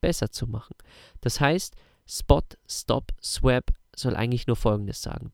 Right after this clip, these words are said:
Bemerk deine Gefühle, also wenn Hass aufkommt, Wut aufkommt, bemerke sie, also nimm sie wahr, bremse sie, also frag dich, woher sie kommen, warum sie woher kommen und arbeite in diesem Bereich an dir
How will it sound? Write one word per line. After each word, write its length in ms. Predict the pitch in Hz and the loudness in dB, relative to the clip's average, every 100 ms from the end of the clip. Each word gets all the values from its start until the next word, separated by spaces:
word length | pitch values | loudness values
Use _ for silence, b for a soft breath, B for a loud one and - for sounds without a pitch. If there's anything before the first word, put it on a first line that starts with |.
| - | 4
Bemerk 560 | 113 120 131 - - - _ | 6 6 4 0 -10 -20 _
deine 220 | 107 117 | 2 4
Gefühle, 540 | 113 - 139 156 156 180 | 4 6 6 6 2 0
also 160 | 117 110 | -2 0
wenn 240 | 104 - | -4 -2
Hass 160 | 131 - | -4 -2
aufkommt, 540 | - - 117 113 - - | -4 0 0 -2 -6 -6
Wut 260 | 123 127 - | 2 4 4
aufkommt, 500 | 120 - 113 113 - b b b b - - | 2 4 2 2 -2 b b b b 4 8
bemerke 480 | 110 110 127 - | 8 8 4 4
sie, 340 | 156 - 180 220 | 2 2 -2 -2
also 220 | 151 113 | -2 0
nimm 240 | 110 127 156 | 4 4 4
sie 240 | - 110 | 2 2
wahr, 320 | 107 117 220 - - _ _ - - | 4 2 0 -6 -20 _ _ -20 8
bremse 540 | - 113 127 165 165 | 8 10 4 2 2
sie, 340 | 170 160 190 226 | 2 2 0 0
also 280 | 117 117 107 b b | 0 2 0 b b
frag 340 | - - 107 - | 4 6 6 4
dich, 200 | 120 - | -4 0
woher 300 | 113 113 131 | 2 4 4
sie 120 | 151 | 2
kommen, 440 | - 139 135 131 - - | 2 2 4 0 -4 -2
warum 380 | 110 110 127 | 2 4 4
sie 180 | 151 131 | 4 4
woher 280 | 131 120 123 | 6 6 4
kommen 340 | - 113 113 | 4 2 2
und 140 | - 104 | -2 -2
arbeite 440 | - 127 147 - | 2 6 6 6
in 140 | - 131 | 2 0
diesem 240 | 143 143 | 0 2
Bereich 340 | 139 135 147 | 2 4 2
an 100 | 147 | 0
dir 180 | 143 160 | -2 -4